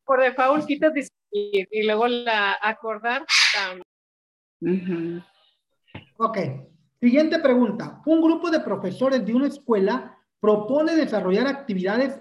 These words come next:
Speaker 3: extraescolares para apoyar el aprendizaje de los alumnos. De acuerdo con el director, las actividades propuestas no son congruentes con los planes y programas de estudio vigentes.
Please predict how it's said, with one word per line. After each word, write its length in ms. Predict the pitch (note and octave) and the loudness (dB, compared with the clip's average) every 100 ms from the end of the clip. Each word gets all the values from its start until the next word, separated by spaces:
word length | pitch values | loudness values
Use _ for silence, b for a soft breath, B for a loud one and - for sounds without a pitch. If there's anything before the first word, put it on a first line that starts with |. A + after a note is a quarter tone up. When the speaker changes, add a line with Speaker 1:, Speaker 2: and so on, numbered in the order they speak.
| - | -2
Speaker 3:
extraescolares 1600 | A3 G#3+ - - G3 F#3+ F#3 - F3+ F3 A3 C4+ G3+ D3 - _ _ _ - | 0 0 -6 -4 -2 0 -2 -4 -2 2 4 4 0 -6 -16 _ _ _ -6
para 200 | F#3+ F#3 | -2 -2
apoyar 320 | F3+ E3+ G#3 | -4 -4 -2
el 100 | C4 | 0
aprendizaje 680 | B3 G3 F#3 E3 G3 G3+ A3 | -2 -4 -6 -4 -6 -4 -2
de 100 | G3+ | -2
los 180 | F#3+ F3+ | -2 -2
alumnos. 480 | G#3+ B3+ D#3 - - b b b | 0 0 0 -8 -18 b b b
De 100 | D#3 | -10
acuerdo 360 | C#3 A3+ D4 D#4 | -2 0 2 0
con 140 | D4+ | 0
el 80 | C4+ | 2
director, 760 | A#3+ G3 - G3 B3+ - - _ _ _ _ _ _ _ _ - | 2 0 0 0 0 -4 -16 _ _ _ _ _ _ _ _ -2
las 240 | G3+ G3+ | 2 2
actividades 720 | A3 G#3+ A#3+ G#3 A3 D4+ D#4+ | 2 0 0 0 0 0 -2
propuestas 800 | - A3+ - A#3 A#3+ A#3 C4+ C4 - | -2 -4 0 2 2 2 -6 -6 -6
no 460 | F#3+ G#3 F4 F4 - | -2 0 0 -2 -2
son 260 | B3+ B3+ | -2 -2
congruentes 760 | G#3 F3 E3+ G3 G3+ G3 D4 - | -4 -6 -2 -2 -2 -4 -6 -6
con 200 | F#3 D#3+ | -6 -4
los 140 | C#3+ | -6
planes 360 | - F3+ G3 G3 | -4 -2 -2 -4
y 60 | - | -6
programas 460 | D3 C3+ C3+ C#3 | -8 -6 -4 -6
de 60 | D#3+ | -8
estudio 380 | - D#3 D3+ D#3+ | -10 -8 -4 -4
vigentes. 640 | F#3 D4+ E4 D#4+ - | -2 0 0 -2 -6